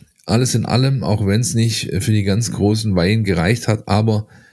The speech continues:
wenn du auf dem Bayern-Campus so abschließt, dann kannst du dir schon mal auf die Schulter klopfen. Das haben sie gut gemacht, die Jungs, ähm, von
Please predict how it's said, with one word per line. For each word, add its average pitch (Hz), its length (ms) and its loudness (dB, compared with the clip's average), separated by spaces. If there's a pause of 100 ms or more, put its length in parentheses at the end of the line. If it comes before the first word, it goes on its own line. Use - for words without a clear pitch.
(300)
wenn 98 300 0
du 113 360 0 (200)
auf 104 300 -2
dem 104 160 2
Bayern-Campus 104 840 0 (100)
so 101 300 0
abschließt, 95 720 -4
dann 90 360 0
kannst 92 320 -2
du - 60 -2
dir 85 120 2
schon 87 160 0
mal 82 240 0
auf 60 100 -6
die 87 120 -6
Schulter - 280 -6
klopfen. - 280 -6
Das 87 80 0
haben 95 120 0
sie 92 100 -2
gut 117 180 -2
gemacht, 131 400 -2
die 120 80 2
Jungs, 123 420 -2
ähm, 104 420 0
von 101 440 0